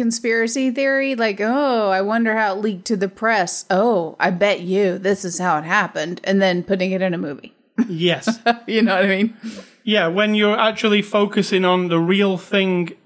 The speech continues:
Speaker 2: in the rest, ni-, ninety-nine percent of the rest of the movie is focusing on what really happened.
Speaker 1: Yeah, it's very
Speaker 2: So,
Speaker 1: weird.
Speaker 2: <laughs> yeah, it's weird.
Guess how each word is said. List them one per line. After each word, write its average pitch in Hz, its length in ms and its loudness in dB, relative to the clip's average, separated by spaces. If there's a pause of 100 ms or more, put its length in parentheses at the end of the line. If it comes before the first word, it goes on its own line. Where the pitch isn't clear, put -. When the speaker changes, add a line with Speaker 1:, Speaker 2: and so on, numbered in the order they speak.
Speaker 2:
in 170 400 -2
the 160 120 -4
rest, 180 360 -2
ni-, 185 220 0
ninety-nine 185 680 2
percent 170 400 -2
of 151 140 -10
the 156 80 -6
rest 190 240 0
of 147 80 -4
the 143 60 -6 (100)
movie 139 220 -8 (340)
is 160 160 -4
focusing 160 560 0
on 147 160 -2
what 151 160 -2
really 143 280 -4
happened. 139 320 -6 (760)
Speaker 1:
Yeah, 196 400 2 (220)
it's 196 160 -12
very 240 180 0
Speaker 2:
So, 175 140 2
Speaker 1:
weird. 160 460 -2
Speaker 2:
<laughs> - 20 -20
yeah, 220 220 0
it's 175 260 -4
weird. 147 280 -12